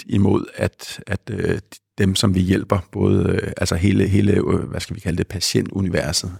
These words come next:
at vi, at vi kan gøre noget i forhold til diagnosticering og behandling og, og det, vi kalder access. Øh, jeg mener jo, der er, der er rigtig mange muligheder inden for det.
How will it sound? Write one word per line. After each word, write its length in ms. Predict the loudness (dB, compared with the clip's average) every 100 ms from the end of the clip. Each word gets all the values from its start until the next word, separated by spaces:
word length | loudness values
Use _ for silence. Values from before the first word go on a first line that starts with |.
| -16
at 120 | -18 -4
vi, 280 | 0 2 2
at 120 | 0
vi 60 | 0
kan 120 | 0
gøre 240 | 2 4 4
noget 300 | 4 4 2
i 80 |
forhold 380 | 2 2 2 -2
til 140 | -4 -4
diagnosticering 920 | 0 2 0 -2 0 0 2 0 0
og 100 | 0
behandling 580 | 0 0 0 0 0 -2
og, 280 | -4 -4
og 120 | -2 -2
det, 120 | -2
vi 40 |
kalder 240 | -2 -2 0
access. 560 | -2 -2 -4 -4 -6 -10 -20 -20 _ _ _ _ -2
Øh, 360 | 0 0 0
jeg 120 | 2 2
mener 200 | 4 2
jo, 60 |
der 80 | 2
er, 100 | 0
der 260 | -2 -2 -2
er 100 | -2
rigtig 220 | 0 2
mange 200 | 4 4
muligheder 400 | 4 4 2 2
inden 220 | 0 0
for 100 | -2
det. 240 | -2 -4